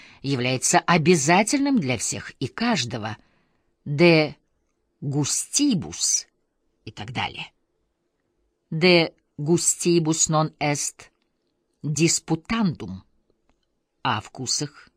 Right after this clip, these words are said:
не спорят. Но каков, однако же, тон этого высказывания?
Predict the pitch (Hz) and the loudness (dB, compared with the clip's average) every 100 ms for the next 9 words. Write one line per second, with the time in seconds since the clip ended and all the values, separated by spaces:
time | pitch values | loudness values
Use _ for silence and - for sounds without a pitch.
0 | _ _ - 131 120 - - 233 117 - | _ _ -10 -6 -4 -6 -4 -4 -4 -12
1 | - _ _ _ _ _ _ _ _ _ | -20 _ _ _ _ _ _ _ _ _
2 | _ _ _ _ _ _ - 170 202 262 | _ _ _ _ _ _ -6 -2 -2 -2
3 | - 427 427 370 381 381 359 349 349 - | -4 -2 -2 -2 -4 -2 0 -2 -4 -4
4 | 330 262 147 - 131 - 117 117 101 - | 0 2 0 -2 -8 -6 -8 -8 0 0
5 | - 120 117 95 67 - | 0 -10 -10 -14 -18 -20